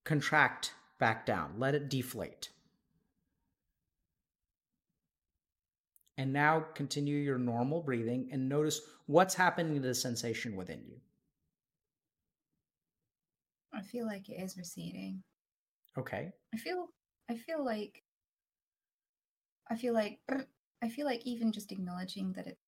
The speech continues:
Speaker 2: there helps me, mm, mm, to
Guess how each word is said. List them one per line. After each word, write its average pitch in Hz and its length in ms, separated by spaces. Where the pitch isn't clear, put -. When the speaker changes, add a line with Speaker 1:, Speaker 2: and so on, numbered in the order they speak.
Speaker 2:
there 190 340
helps - 340
me, 214 440
mm, 226 200
mm, 214 180
to 185 440